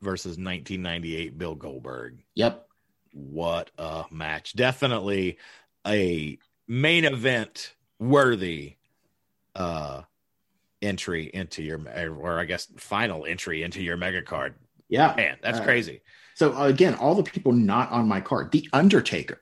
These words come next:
Speaker 1: Yes.
Speaker 2: didn't make my card. John Cena,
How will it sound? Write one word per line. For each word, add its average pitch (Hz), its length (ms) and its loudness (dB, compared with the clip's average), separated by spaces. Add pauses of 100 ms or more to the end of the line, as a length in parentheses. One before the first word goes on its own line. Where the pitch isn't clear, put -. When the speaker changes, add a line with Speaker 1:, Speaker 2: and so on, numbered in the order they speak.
Speaker 1:
Yes. 160 340 2
Speaker 2:
didn't 185 340 8
make 170 240 8
my 170 240 10
card. 156 540 6 (260)
John 165 380 6
Cena, 196 500 4